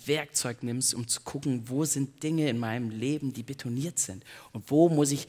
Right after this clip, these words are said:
mit der Liebe ansetzen, um dieses Betonage, dieses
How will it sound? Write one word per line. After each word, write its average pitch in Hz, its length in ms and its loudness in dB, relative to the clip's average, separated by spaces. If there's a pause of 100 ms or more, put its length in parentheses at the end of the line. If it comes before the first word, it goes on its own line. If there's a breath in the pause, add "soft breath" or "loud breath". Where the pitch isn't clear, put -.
(160 loud breath)
mit 127 180 -4
der 117 140 0
Liebe 147 480 -2
ansetzen, 139 600 2
um 120 220 -4
dieses 139 480 -2 (280 loud breath)
Betonage, 123 800 -2
dieses 117 360 -4